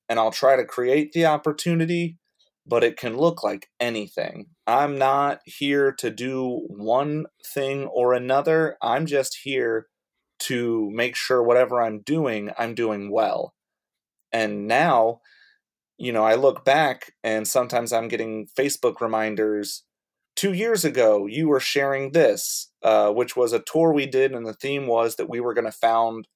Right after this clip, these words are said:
our own new nation. And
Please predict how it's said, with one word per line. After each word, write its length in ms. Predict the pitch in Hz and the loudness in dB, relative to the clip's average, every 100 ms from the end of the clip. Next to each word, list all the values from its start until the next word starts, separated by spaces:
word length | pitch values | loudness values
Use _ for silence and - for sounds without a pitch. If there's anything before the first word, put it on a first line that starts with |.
| - | 0
our 200 | 113 113 | 2 4
own 380 | 113 113 110 107 | 2 0 -4 -8
new 240 | 120 123 | -8 -8
nation. 600 | 110 110 110 - - - _ _ _ _ _ _ _ _ - | -6 -4 -4 -6 -10 -14 _ _ _ _ _ _ _ _ -2
And 600 | 123 117 110 107 104 | 2 2 2 0 -4